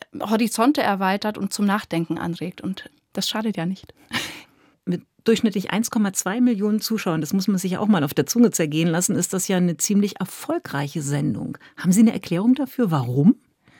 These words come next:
Speaker 1: Ich glaub, das Wort zum Sonntag ist eine sehr traditionsreiche Sendung. Es ist ja die zweitälteste Sendung im deutschen Fernsehen nach der Tagesschau. Und daher hat's einen festen Platz über viele Jahrzehnte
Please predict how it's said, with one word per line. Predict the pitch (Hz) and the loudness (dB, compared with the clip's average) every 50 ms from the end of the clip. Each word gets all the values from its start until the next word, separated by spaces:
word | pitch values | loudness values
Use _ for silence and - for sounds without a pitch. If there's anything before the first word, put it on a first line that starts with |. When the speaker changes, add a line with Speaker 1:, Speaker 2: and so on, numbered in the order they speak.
| _ _ _ - | _ _ _ -10
Speaker 1:
Ich | 196 - - | -10 -4 0
glaub, | 196 190 202 202 - _ | 2 2 2 0 0 _
das | - 196 - - | -4 -4 0 0
Wort | 202 208 - | 0 0 0
zum | - 208 196 | -2 -2 -2
Sonntag | 202 196 214 214 254 233 196 | 0 0 0 0 0 -2 -2
ist | 190 - - - | -4 -4 -4 -2
eine | 185 185 185 185 180 | -2 0 0 -2 -2
sehr | 170 - 180 175 175 175 175 - | -2 -2 -2 -2 0 -2 -4 -4
traditionsreiche | - 180 170 170 165 - - 185 202 226 - 233 226 226 226 - 233 | -6 -6 -6 -6 -6 -4 -4 -2 -2 -2 -2 -2 -2 -2 -2 -4 -4
Sendung. | 208 214 208 220 220 240 226 | -2 -2 0 0 0 0 -2
Es | 190 170 - | -2 -4 -6
ist | - 165 175 - - | -8 -10 -10 -8 -6
ja | 175 170 165 165 165 | -6 -6 -6 -6 -8
die | - - 165 165 165 - - | -6 -6 -6 -6 -6 -8 -10
zweitälteste | - - 175 175 196 190 - 214 202 196 - - - 190 185 | -6 -2 0 0 0 0 -2 -4 -4 -4 -6 -6 -4 -4 -2
Sendung | 180 175 185 196 196 196 190 190 185 - - - - - - - - - _ | 0 0 0 0 0 0 0 -2 -4 -6 -12 -20 -20 -20 -20 -20 -20 -12 _
im | - 202 202 202 | -2 0 2 2
deutschen | 196 190 190 - 202 185 | 2 2 0 0 -2 -2
Fernsehen | - 190 180 180 185 180 180 175 | -2 -2 -2 -2 -2 -2 -2 -2
nach | 175 160 160 - | -2 -2 -4 -4
der | - 165 | -8 -10
Tagesschau. | - - 202 226 247 - - - 214 196 190 190 196 202 - - - - - - - - _ _ _ - | -6 -4 -4 -2 -2 -2 -2 -2 0 0 0 0 0 -2 -6 -12 -20 -20 -20 -20 -20 -20 _ _ _ 0
Und | 202 208 196 196 196 196 190 - - - - - - _ _ _ _ _ _ | 2 2 4 4 2 2 0 -2 -6 -8 -8 -10 -16 _ _ _ _ _ _
daher | 202 196 190 190 220 208 196 | 2 2 4 2 2 2 2
hat's | 208 208 - - - | 0 0 -2 -4 -2
einen | - 202 190 190 185 185 185 185 180 - | 0 0 2 2 2 2 0 0 -2 -4
festen | - - - 214 226 - - - - 214 - | -6 0 0 0 2 0 -2 -4 -4 -4 -4
Platz | - - 196 220 233 - - | -2 0 0 0 0 0 -2
über | 208 202 190 180 | -2 -2 -4 -4
viele | - - - 240 233 233 | -4 -4 -2 -2 0 2
Jahrzehnte | 220 196 185 180 - - - 202 208 226 262 262 - 214 196 196 190 | 2 0 0 -2 -2 -2 0 2 4 4 2 2 0 0 0 0 0